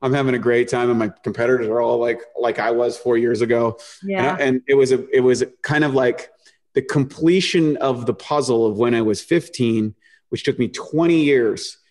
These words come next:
Speaker 1: to kind of go the full circle, that I got what I really desired when I was that fifteen-year-old boy with that gym in my barn and desires to find this aesthetic ideal,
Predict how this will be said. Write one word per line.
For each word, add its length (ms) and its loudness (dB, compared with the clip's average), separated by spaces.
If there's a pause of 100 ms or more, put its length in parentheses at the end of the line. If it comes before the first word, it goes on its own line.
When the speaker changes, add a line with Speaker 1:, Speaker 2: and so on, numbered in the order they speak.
(140)
Speaker 1:
to 80 -8
kind 200 0
of 60 -2
go 140 4
the 100 0
full 240 2
circle, 340 0
that 120 2
I 100 2
got 480 -2
what 120 2
I 120 2
really 480 0
desired 500 0
when 140 0
I 60 -2
was 140 -4
that 200 -4
fifteen-year-old 720 -4
boy 200 2
with 140 -2
that 240 -6 (640)
gym 260 0
in 80 0
my 220 -2
barn 640 -4
and 280 -4 (200)
desires 480 -2
to 100 -10
find 480 -4 (460)
this 300 -10 (140)
aesthetic 480 -2
ideal, 580 -4